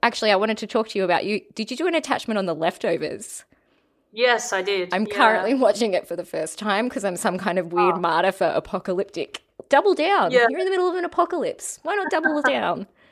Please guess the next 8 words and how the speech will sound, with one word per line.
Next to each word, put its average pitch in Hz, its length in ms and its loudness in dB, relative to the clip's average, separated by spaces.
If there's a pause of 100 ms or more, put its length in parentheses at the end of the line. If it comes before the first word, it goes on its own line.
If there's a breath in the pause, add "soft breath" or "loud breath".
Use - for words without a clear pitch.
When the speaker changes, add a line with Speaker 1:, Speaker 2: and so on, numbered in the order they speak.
(360 soft breath)
Speaker 1:
How 269 200 4
was 311 140 -2
that? 214 460 2 (1120 loud breath)
Speaker 2:
Uh, 269 440 6 (120)
amazing. 262 520 -2
I 208 80 -4
was, 226 220 -8
uh... 202 340 0